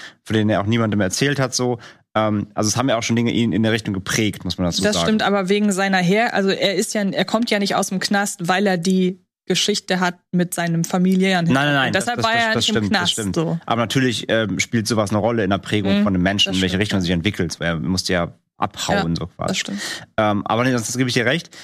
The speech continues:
Speaker 1: Ich fand aber auch, also ich fand den Film auf der darstellerischen Ebene wirklich super fein. Also ich fand, da hat
Speaker 2: Mhm.
Speaker 1: jeder einen guten, guten Job gemacht. Ich fand auch grad die, ähm, die, eben die Stieftochter fand ich super. Auch das Zusammenspiel zwischen John
Speaker 2: Mhm.
Speaker 1: und der Stieftochter war super.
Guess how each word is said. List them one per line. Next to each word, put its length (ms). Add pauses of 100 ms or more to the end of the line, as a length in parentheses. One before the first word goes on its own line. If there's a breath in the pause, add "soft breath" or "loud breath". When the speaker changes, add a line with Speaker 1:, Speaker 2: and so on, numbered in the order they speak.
(100)
Speaker 1:
Ich 100
fand 140
aber 140
auch, 220
also 140
ich 120
fand 240
den 120
Film 440
auf 240
der 200
darstellerischen 640
Ebene 380
wirklich 400
super 260
fein. 400
Also 140
ich 80
fand, 180
da 60
hat 80
Speaker 2:
Mhm. 40
Speaker 1:
jeder 140
einen 140
guten, 480
guten 180
Job 180
gemacht. 220
Ich 60
fand 160
auch 100
grad 240
die, 280
ähm, 420
die, 260
eben 120
die 80
Stieftochter 500
fand 120
ich 80
super. 300
Auch 160
das 240
Zusammenspiel 500
zwischen 400
John 340
Speaker 2:
Mhm. 40
Speaker 1:
und 140
der 40
Stieftochter 440
war 100
super. 380